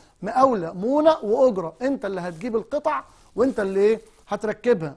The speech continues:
عشان بعد كده لما تيجي تحط السعر ما تقولش لا ده أنا ما قلتش أنت اللي هتجيب لي القطع، لا أنا بعرفك إنك أنت اللي هتشتري الحاجة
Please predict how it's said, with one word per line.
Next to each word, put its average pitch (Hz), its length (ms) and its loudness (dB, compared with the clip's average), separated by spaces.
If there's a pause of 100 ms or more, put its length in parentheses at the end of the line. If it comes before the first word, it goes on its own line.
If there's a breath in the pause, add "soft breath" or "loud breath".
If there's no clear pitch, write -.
(100)
عشان 190 260 -10
بعد 180 160 -8
كده 233 200 -4
لما 208 140 -6
تيجي 247 160 -8
تحط - 280 -10
السعر 226 400 -2 (360 soft breath)
ما 165 80 -8
تقولش 285 360 -4
لا 254 160 -2
ده 202 120 -6
أنا 196 80 -4
ما 202 100 -4
قلتش 247 460 -2 (200 soft breath)
أنت 233 140 -6
اللي 202 120 -2
هتجيب 180 240 -6
لي 254 60 -2
القطع، 233 400 -2
لا 185 180 -10
أنا 170 80 -10
بعرفك 185 520 -2 (340 loud breath)
إنك 165 200 -8
أنت 226 200 -4
اللي 156 120 -10
هتشتري 165 380 -4
الحاجة 269 500 0